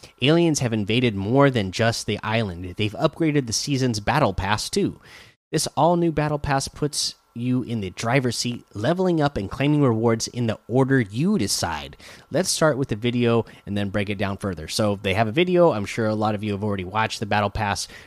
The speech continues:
trailer. Uh, I'm not gonna play it here, but we will, uh, just keep reading on. So battle stars are back. In this season, battle stars return to the Battle Pass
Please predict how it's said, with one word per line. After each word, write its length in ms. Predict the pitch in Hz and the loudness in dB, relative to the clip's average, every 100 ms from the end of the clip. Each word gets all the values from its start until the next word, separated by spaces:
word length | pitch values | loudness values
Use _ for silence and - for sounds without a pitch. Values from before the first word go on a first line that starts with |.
| - | -8
trailer. 440 | - 117 117 110 - _ - | 0 2 2 0 -2 _ -14
Uh, 320 | - 87 87 90 | -8 -6 -4 -4
I'm 80 | |
not 100 | 104 | -4
gonna 140 | 101 95 | -4 -4
play 220 | 110 104 | -2 0
it 20 | |
here, 220 | 110 117 | 0 0
but 260 | 113 110 95 | 2 0 -2
we 160 | 107 104 | -2 -2
will, 460 | 107 110 113 113 - - - | 0 2 2 0 -2 -12 -8
uh, 100 | 87 | -6
just 180 | 95 | -6
keep 200 | - 110 | -4 -4
reading 200 | 110 107 | -4 -4
on. 180 | 101 78 | -6 -6
So 140 | - 90 | -8 -4
battle 340 | 110 139 175 | 2 4 4
stars 380 | - 143 135 117 | 6 4 6 2
are 120 | 92 | -4
back. 400 | - 101 104 - - | 0 -2 -2 -8 -8
In 180 | 101 | -2
this 160 | 131 240 | 0 0
season, 500 | - 147 127 127 131 | 0 -2 0 0 -2
battle 340 | 85 113 196 226 | -2 -2 0 -2
stars 320 | - 151 151 | 0 0 0
return 340 | 151 - 135 127 | -2 2 0 2
to 80 | |
the 100 | 117 | 0
Battle 280 | 98 120 131 | 0 0 0
Pass 420 | - 123 117 117 | 2 4 4 2